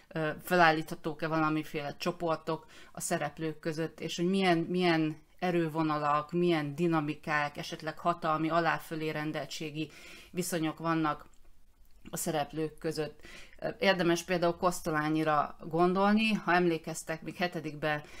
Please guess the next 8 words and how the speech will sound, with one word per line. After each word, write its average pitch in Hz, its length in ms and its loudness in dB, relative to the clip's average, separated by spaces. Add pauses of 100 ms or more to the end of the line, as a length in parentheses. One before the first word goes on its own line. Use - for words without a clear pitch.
(140)
tanultátok 160 680 2
valószínűleg 156 720 -2
ti 170 120 -4
is 156 140 -6
az 156 120 -6
Ozsonna 151 460 -2
című, 156 500 -2 (300)
ö, 156 100 -10